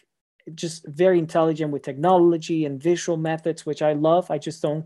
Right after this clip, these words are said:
have the creativity to do it. And she's wonderful with that.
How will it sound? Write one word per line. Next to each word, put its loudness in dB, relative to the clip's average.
have 0
the -2
creativity -2
to -8
do -2
it. 2
And -10
she's -14
wonderful -6
with -8
that. -2